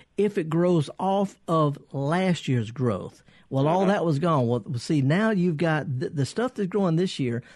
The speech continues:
Speaker 1: sometime in the winter, if it's long and leggy, you can cut it back about a third or halfway or so. Whatever grew in two thousand and eighteen,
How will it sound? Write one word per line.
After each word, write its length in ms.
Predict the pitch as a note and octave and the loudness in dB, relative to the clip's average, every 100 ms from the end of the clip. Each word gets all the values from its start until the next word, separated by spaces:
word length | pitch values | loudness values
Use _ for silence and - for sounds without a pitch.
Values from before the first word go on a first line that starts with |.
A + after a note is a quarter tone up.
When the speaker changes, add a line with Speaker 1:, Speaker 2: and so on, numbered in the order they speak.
| - | -18
Speaker 1:
sometime 460 | - G#3 G#3+ G#3+ | -4 -4 0 0
in 60 | G#3 | 2
the 80 | F3+ | 2
winter, 380 | F#3 D#3 A#2 - - - - | 2 2 0 -2 -16 -20 -6
if 320 | D3 C#3+ - | -2 -2 0
it's 180 | C#3 - | -4 -2
long 400 | C3+ D#3 G3+ G#3 | 0 2 2 2
and 100 | F#3+ | 2
leggy, 320 | F3+ F3 C3+ | 2 2 2
you 240 | A#2+ E3+ | 2 2
can 160 | C4+ G3+ | 2 -2
cut 280 | - G#3 F#3+ | -2 0 0
it 160 | F3+ | 0
back 300 | E3 D#3 D#3+ _ _ - | 0 0 0 _ _ -6
about 400 | C3 C#3+ D3+ D3+ | -4 0 0 0
a 80 | |
third 380 | B2 - D#3 D#3+ | -2 0 0 2
or 60 | C#3 | 2
halfway 440 | B2+ D3 C3+ D3 | 2 0 0 0
or 60 | B2+ | 0
so. 160 | - | -2
Whatever 400 | - B2+ D#3+ G#3+ | -4 0 0 0
grew 440 | G3+ F3 F#3 F3+ F3 - - - | -2 0 2 2 0 -6 -20 -4
in 220 | B2+ A#2 _ _ - | -2 -2 _ _ -6
two 160 | A3+ G#3+ | -4 0
thousand 380 | F#3+ F#3 E3 | 0 2 2
and 120 | D#3+ D#3 | 2 2
eighteen, 600 | D3+ - D#3 C3+ A2 | 0 0 0 0 0